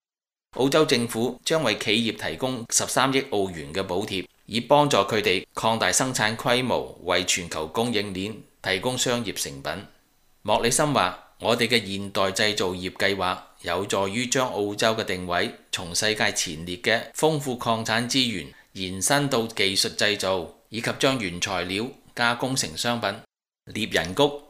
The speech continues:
西澳同埋昆州中部等資源豐富地區將致力於發展電池同埋採礦設備製造等需要大量礦產原料嘅行業。由於加工成本低，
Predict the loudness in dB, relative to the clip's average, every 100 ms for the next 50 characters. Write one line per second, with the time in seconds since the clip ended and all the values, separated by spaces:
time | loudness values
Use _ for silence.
0 | -2 2 4 4 0 -2 -2 -4 -4 -2
1 | -2 2 4 4 2 2 2 2 2 0
2 | -2 -4 0 0 -2 -4 -4 -2 -4 -4
3 | 0 0 0 0 -2 -8 -10 0 2 4
4 | 4 2 0 -2 0 0 0 -2 -4 -4
5 | -4 -2 0 -2 -4 -6 -2 -2 -4 _
6 | 0 2 4 4 2 2 -2 -2 -4 0
7 | 0 0 0 -2 -2 -2 -4 -2 0 0
8 | 0 0 0 0 -2 -2 -2 -2 -2 -2
9 | -2 -6 -6 -4 -2 -2 -2 -6 -6 -8
10 | -10 _ _ _ _ -12 -4 -2 2 4
11 | 4 2 -2 -2 -6 -8 0 2 0